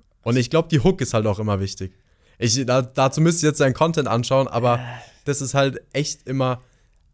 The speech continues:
Speaker 1: wenn ich auf irgendwas reagiere oder so, ich sag dann am Anfang vielleicht auch immer irgendwas gegen die Person oder so, dass die Leute denken, „Was, was hat der gesagt?“ Und danach ruder ich zurück so. Einfach, dass die Leute dranbleiben.
Speaker 2: Das hab ich mir nämlich auch überlegt, ich müsste mehr Reactions machen.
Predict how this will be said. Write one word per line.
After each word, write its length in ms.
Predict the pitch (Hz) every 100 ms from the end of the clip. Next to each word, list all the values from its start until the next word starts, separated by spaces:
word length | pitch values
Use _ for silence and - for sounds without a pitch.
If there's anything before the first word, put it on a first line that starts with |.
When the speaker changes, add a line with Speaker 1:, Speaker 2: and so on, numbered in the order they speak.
| _
Speaker 1:
wenn 160 | 104 135
ich 140 | 139
auf 100 | 123
irgendwas 380 | 143 147 131 -
reagiere 400 | 123 117 143 147
oder 160 | 113 104
so, 180 | 120 127
ich 140 | -
sag 180 | 131 -
dann 140 | 127
am 80 | 117
Anfang 280 | 123 131 120
vielleicht 300 | 120 120 123
auch 100 | 127
immer 160 | 131
irgendwas 420 | 120 131 120 117 -
gegen 180 | 131
die 80 | 127
Person 400 | - 131 127 131
oder 180 | 123 120
so, 300 | 110 135 127 - _
dass 160 | 113
die 80 | 113
Leute 300 | 113 120 113
denken, 200 | 113 101
„Was, 220 | 123 123
was 120 | - 117
hat 120 | 120
der 80 | 110
gesagt?“ 380 | 107 110 131
Und 80 | 104
danach 340 | 101 101 110 95 -
ruder 320 | 135 147 139
ich 140 | 123 -
zurück 340 | 123 160 170
so. 320 | 143 156 160 - _ _ _ _ _ _ -
Einfach, 220 | 135 139
dass 160 | 120
die 60 | 120
Leute 200 | 113 117
dranbleiben. 460 | 110 113 101 87 85 _ -
Speaker 2:
Das 180 | -
hab 80 | 180
ich 80 | 165
mir 80 | 170
nämlich 200 | 151 143
auch 160 | 165 151
überlegt, 400 | 135 127 147 -
ich 160 | -
müsste 320 | 151 170 - 143
mehr 200 | 131 123
Reactions 520 | 127 139 - 123 -
machen. 360 | 113 113 110